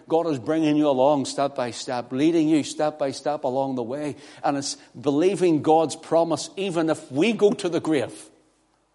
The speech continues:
Believing God's promise of eternity, believing God's promise of salvation.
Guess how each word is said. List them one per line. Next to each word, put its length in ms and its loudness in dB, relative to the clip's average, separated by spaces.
Believing 460 4
God's 300 8
promise 480 2
of 180 0
eternity, 600 0
believing 440 2
God's 240 6
promise 460 0
of 120 0
salvation. 840 0